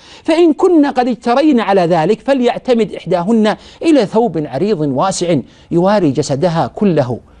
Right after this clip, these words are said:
لا تنطلق أخرى فتصفها لحبيب أو بغيض."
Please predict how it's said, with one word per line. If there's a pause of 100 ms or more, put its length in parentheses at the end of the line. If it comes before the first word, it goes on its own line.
(120)
لا
تنطلق
أخرى
فتصفها (120)
لحبيب (260)
أو
بغيض."